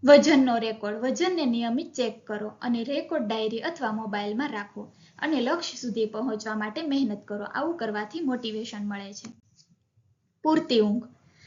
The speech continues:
વજન ઘટાડવા માટે પૂરતી ઊંઘ ખૂબ જ જરૂરી છે. એક રિપોર્ટ અનુસાર જે લોકો પૂરતી ઊંઘ લે છે તેની સરખામણીમાં પૂરતી ઊંઘ નથી લેતા,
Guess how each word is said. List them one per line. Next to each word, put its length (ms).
વજન 380
ઘટાડવા 440
માટે 260
પૂરતી 360
ઊંઘ 160
ખૂબ 240
જ 140
જરૂરી 420
છે. 120
એક 260
રિપોર્ટ 400
અનુસાર 420
જે 280
લોકો 260
પૂરતી 380
ઊંઘ 180
લે 240
છે 160
તેની 260
સરખામણીમાં 720
પૂરતી 400
ઊંઘ 200
નથી 300
લેતા, 340